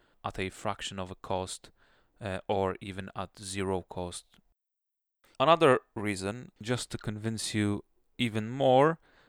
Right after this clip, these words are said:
if you think about history of Google and uh, maybe YouTube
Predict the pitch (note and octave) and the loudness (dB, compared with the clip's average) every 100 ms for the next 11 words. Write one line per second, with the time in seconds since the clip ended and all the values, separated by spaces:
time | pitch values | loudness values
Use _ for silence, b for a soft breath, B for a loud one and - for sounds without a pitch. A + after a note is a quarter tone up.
0 | b C3 - A#2+ A#2 - C3 B2+ A#2+ G2 | b -6 -6 -10 -10 -8 -4 -4 -4 -2
1 | F#2 F#2 F#2+ F#2+ G#2+ - - F#2 F2 - | 2 2 2 -2 -6 -10 -6 -6 -6 -4
2 | A2 G#2 G2+ F#2 - F#2 F2+ F2 - _ | -4 -2 -2 -4 -6 -8 -8 -10 -16 _
3 | b b b b b G2+ F#2 F2 F2+ F2+ | b b b b b -10 -8 -8 -8 -8
4 | F#2 A2 - - F#2+ | -4 -6 -6 -6 -6